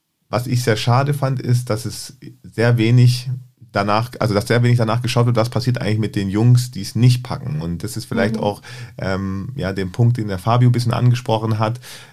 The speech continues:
Speaker 1: Darauf wird ja bei so einer Zertifizierung überhaupt nicht geguckt. Also es wird nur geguckt, wie ist die Situation aktuell in einem Internat. Siehst du das ähnlich oder hast du da eine andere Auffassung zu?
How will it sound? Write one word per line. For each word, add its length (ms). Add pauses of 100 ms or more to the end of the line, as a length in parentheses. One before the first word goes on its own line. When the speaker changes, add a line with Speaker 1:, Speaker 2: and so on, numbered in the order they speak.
(100)
Speaker 1:
Darauf 340
wird 140
ja 100
bei 160
so 80
einer 140
Zertifizierung 580
überhaupt 280
nicht 100
geguckt. 360
Also 200
es 160
wird 120
nur 100
geguckt, 340
wie 80
ist 180
die 60
Situation 840
aktuell 680 (380)
in 120
einem 380
Internat. 680 (120)
Siehst 280
du 40
das 140
ähnlich 320
oder 160
hast 140
du 40
da 60
eine 140
andere 500 (180)
Auffassung 640
zu? 240